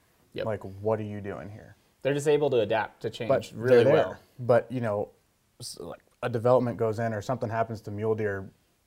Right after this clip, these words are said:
Speaker 2: migration corridors, and it's like, "Okay, we need to take a look at this and
Speaker 1: Yeah.
Speaker 2: see how we can prevent it." They're so much more susceptible.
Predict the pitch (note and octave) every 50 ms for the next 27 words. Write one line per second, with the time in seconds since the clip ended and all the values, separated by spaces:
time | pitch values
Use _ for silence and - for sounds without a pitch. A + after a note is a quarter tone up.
0 | _ _ _ _ _ _ _ _ _ _ _ _ _ _ B2 A#2 A2 G2+ G#2 A2+
1 | A#2 C3 - C3+ A2+ - A2 G#2 F#2+ F#2 F#2+ F#2 G2 G#2 G2+ G#2+ G2+ G2+ F#2+ -
2 | - F#2+ E2+ G2 - _ _ G2+ G2 - - - F#2 G2+ A2 A2+ A2+ F#2+ G2 F#2
3 | F#2 - - _ _ _ _ - - B2 - G2+ G2+ G#2+ G#2 - G#2+ - F2+ E2+
4 | - - A#2+ C#3+ - - A#2 A2+ G#2 G#2 G#2 G#2 G2 - A2 G2+ - A2 G#2 G#2
5 | G#2 G#2+ G2+ - - - A2+ G#2 G2 - - - - C3 A#2+ A#2 A2 G#2 - A#2
6 | A2+ G#2 - - G2+ - A2+ G#2+ - - G#2+ F#2+ F#2+ F2+ F#2 -